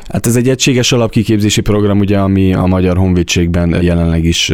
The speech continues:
működik. Egységes alapkiképzési programban vesznek részt a jelentkezők. Azt még ugye nem említettük, hogy február tizenkettő-tizenharmadikán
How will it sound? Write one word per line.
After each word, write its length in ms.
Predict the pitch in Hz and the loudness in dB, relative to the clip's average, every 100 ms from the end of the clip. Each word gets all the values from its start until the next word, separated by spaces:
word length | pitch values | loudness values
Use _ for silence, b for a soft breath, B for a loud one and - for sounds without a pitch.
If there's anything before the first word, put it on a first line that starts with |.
| - | -2
működik. 600 | 92 92 92 95 92 - B B B | 0 2 0 0 -2 -4 B B B
Egységes 420 | 92 - 92 87 | -4 -2 -2 0
alapkiképzési 720 | 90 82 87 90 82 82 - | -2 0 -2 0 0 0 0
programban 680 | - 82 80 80 78 80 - | 0 0 0 0 0 0 -2
vesznek 400 | 82 82 85 82 | -2 -2 -4 -2
részt 320 | 82 82 - | -2 -2 -2
a 180 | 85 80 B B B - | -4 -4 B B B -4
jelentkezők. 640 | 95 98 95 101 104 98 | -2 0 -2 0 0 0
Azt 220 | 104 - | -2 -2
még 140 | 104 98 | -2 0
ugye 160 | 98 | 0
nem 180 | 98 98 | 0 2
említettük, 420 | 95 95 87 90 | 0 0 -2 -2
hogy 100 | 87 | -2
február 400 | 82 95 90 90 | 0 0 0 0
tizenkettő-tizenharmadikán 1700 | - 90 87 85 78 82 82 82 82 80 82 82 80 80 80 82 80 | 0 -2 -2 -2 -4 -2 -2 -2 0 0 0 0 0 -2 -2 -2 -2